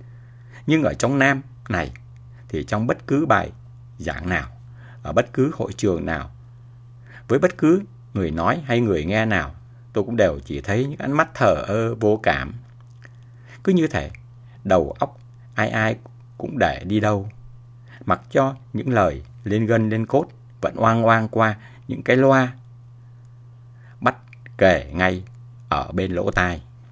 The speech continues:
Chỉ trong những giây phút chịu đựng cảnh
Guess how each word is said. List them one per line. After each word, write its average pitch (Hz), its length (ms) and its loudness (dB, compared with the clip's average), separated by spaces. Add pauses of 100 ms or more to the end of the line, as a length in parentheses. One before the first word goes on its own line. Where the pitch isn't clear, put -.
(1160)
Chỉ - 80 -6
trong 98 200 -2
những 117 180 0
giây 107 200 2
phút 139 160 -6 (240)
chịu - 200 -2
đựng 98 280 -2
cảnh - 180 -4